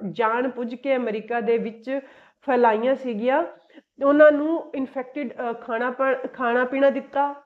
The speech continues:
ਖਾਣ ਪੀਣ ਦੀਆਂ ਚੀਜ਼ਾਂ ਦਿੱਤੀਆਂ, ਯਾਨੀ ਕਿ ਇਨਫੈਕਟਿਡ ਕੱਪੜੇ ਦਿੱਤੇ ਤੇ ਉਹਨਾਂ ਦੀ ਮੌਤ ਹੋ ਜਾਵੇ ਤਾਂ ਕਿ, ਠੀਕ ਹੈ, ਕਿ ਇਨਫੈਕਸ਼ਨ ਫੈਲ ਜਾਵੇ ਪੂਰੀ ਤਰ੍ਹਾਂ। ਤਾਂ ਪੂਰੀ ਤਰ੍ਹਾਂ ਤੇ ਤ-, ਅ, ਤਾਂ ਕਿ ਪੂਰੀ ਤਰ੍ਹਾਂ ਅਮਰੀਕਾ ਯੂਰੋਪੀਅਨਸ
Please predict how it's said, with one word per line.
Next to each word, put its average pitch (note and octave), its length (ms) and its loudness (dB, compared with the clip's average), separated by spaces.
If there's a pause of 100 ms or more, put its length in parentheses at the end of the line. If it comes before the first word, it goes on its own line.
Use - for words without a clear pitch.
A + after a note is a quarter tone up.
(640)
ਖਾਣ C4+ 220 2
ਪੀਣ C#4 180 -2
ਦੀਆਂ D4 120 0
ਚੀਜ਼ਾਂ C#4 260 -2
ਦਿੱਤੀਆਂ, B3+ 260 -4
ਯਾਨੀ A#3 220 0
ਕਿ E4 120 -2
ਇਨਫੈਕਟਿਡ C4+ 720 -2
ਕੱਪੜੇ A#3+ 380 0
ਦਿੱਤੇ C4+ 500 -4 (280)
ਤੇ C4 120 0
ਉਹਨਾਂ C4+ 340 2
ਦੀ C#4 140 0
ਮੌਤ A#3+ 580 0
ਹੋ A#3 220 -2
ਜਾਵੇ F#3 440 -2
ਤਾਂ G3+ 180 -4
ਕਿ, G3 300 -6 (140)
ਠੀਕ A#3+ 160 -6
ਹੈ, C4 80 0
ਕਿ B3+ 220 -4
ਇਨਫੈਕਸ਼ਨ A#3 580 -4
ਫੈਲ G#3+ 280 2
ਜਾਵੇ G#3+ 200 0
ਪੂਰੀ G3 280 -4
ਤਰ੍ਹਾਂ। F3 220 -8 (520)
ਤਾਂ D4+ 100 6
ਪੂਰੀ E4 380 4
ਤਰ੍ਹਾਂ E4 220 4
ਤੇ E4 300 -2
ਤ-, B3+ 480 -4
ਅ, - 20 -2
ਤਾਂ C#4 200 0
ਕਿ C#4 140 -8
ਪੂਰੀ D4 380 -2
ਤਰ੍ਹਾਂ C#4+ 400 0
ਅਮਰੀਕਾ B3+ 720 0
ਯੂਰੋਪੀਅਨਸ B3 560 0